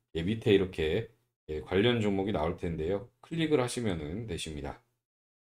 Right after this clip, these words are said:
자, 그럼 어떤 화면이 나오느냐? 예, 사진 보이시죠? 실시간 수급 동향부터, 예, 그리고 시총이 얼마인지, 또 외국인이 얼마나 어떻게 매수를 했는지, 예, 그리고 가운데 보시면은 또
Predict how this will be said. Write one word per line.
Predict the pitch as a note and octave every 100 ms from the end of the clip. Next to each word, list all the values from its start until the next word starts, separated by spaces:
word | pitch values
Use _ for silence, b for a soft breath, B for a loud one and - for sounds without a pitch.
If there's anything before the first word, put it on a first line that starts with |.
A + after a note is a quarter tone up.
| _ _
자, | G2+ G#2
그럼 | B2
어떤 | G#2 G#2+ F3
화면이 | F3 E3+ D#3 D3+
나오느냐? | A#2 F#2+ F#2+ F#2 G2 F2+ - -
예, | E2
사진 | E2 C3 D3+ A2
보이시죠? | G2+ G2 - F2 D#2 A2
실시간 | - C#3 - C3 B2+ B2 B2
수급 | - B2+ C#3+ -
동향부터, | G2+ G2+ F#2+ - - F2 - _ _ _ _ _
예, | D#2 D2 C#2+
그리고 | - F2+ F2 D#2+
시총이 | G2+ - - B2+
얼마인지, | F2+ F#2 G2+ G2 F#2 F2+ F#2 F2+
또 | E2+
외국인이 | E2+ G2 G2+ G2+ F#2
얼마나 | D#2 F2 G2 G2
어떻게 | D#2+ - F#2+ F#2
매수를 | E2 E2 F#2 F#2
했는지, | A#2 C3 A2 E2+ D2+ C2+ _ _ _ D#2+
예, |
그리고 | - G2+ F#2+ E2+ G2+
가운데 | - G#2 A#2+ B2
보시면은 | G#2 - F#2+ F2+ G2
또 | F#2 C3+